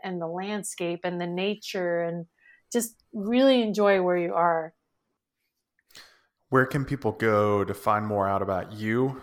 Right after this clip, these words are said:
Speaker 2: find more out about your project, and also, uh, if they feel like donating, going ahead and, and doing that for you?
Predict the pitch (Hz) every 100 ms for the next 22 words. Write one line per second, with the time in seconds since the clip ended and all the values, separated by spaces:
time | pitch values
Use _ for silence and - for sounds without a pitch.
0 | - - 104 104 98 95 95 92 92 95
1 | 95 90 117 107 101 - 95 98 98 110
2 | 120 - 104 98 101 98 - - 104 98
3 | 95 92 92 - - 107 98 92 - 113
4 | 110 104 123 113 107 107 101 110 113 104
5 | 104 104 101 101 98 95 95 98 98 92
6 | 101 98 92 98 107 80 - 95 95 117